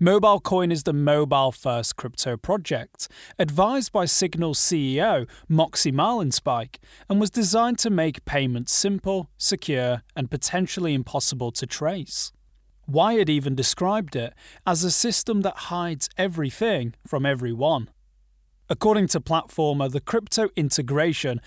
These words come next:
is still in its very first stages, but some of the app's former employees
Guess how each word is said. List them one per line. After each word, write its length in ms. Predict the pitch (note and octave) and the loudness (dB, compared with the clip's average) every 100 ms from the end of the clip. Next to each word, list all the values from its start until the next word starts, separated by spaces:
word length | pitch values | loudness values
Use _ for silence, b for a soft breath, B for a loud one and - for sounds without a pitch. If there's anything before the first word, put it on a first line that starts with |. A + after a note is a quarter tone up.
| B B | B B
is 140 | D3+ | 0
still 420 | - - F#3+ F#3+ F#3 | 2 2 2 2 0
in 160 | D#3+ | -2
its 160 | D3+ - | -2 -4
very 400 | A#2+ C3 C3 B2 | 0 0 0 -2
first 400 | - A#2+ A2+ - | -4 -6 -2 -2
stages, 760 | - E3 F#3 C3+ A#2 G#2+ - - _ - | -2 0 0 -2 -6 -6 -8 -10 _ -8
but 140 | A3 - | -2 0
some 180 | C4+ C#4 | 2 0
of 120 | G#3+ | -2
the 140 | A#3 | -4
app's 320 | G#3 E3+ - | -2 -2 -4
former 360 | - E3 D3+ C#3 | -2 0 2 0
employees 760 | B2+ D3 C#3 C#3 A#3+ G3 A#2+ | -2 -2 -2 0 -2 -2 -4